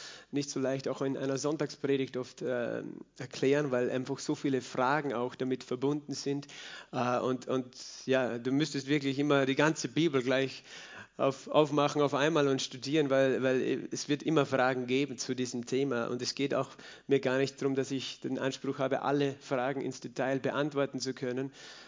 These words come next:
Aber ich denke, es ist wichtig, äh, dass wir einen guten Blick haben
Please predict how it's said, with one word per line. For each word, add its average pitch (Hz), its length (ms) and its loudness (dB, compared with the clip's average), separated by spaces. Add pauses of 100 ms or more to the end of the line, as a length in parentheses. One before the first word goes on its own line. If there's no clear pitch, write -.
(180)
Aber 131 260 2
ich 135 80 -2 (160)
denke, 143 360 2
es 127 140 0
ist 127 220 -8
wichtig, 139 580 -4 (520)
äh, 127 300 -2
dass 135 300 0
wir 139 220 4
einen 139 420 0 (180)
guten 160 340 2
Blick 147 360 0
haben 131 380 -4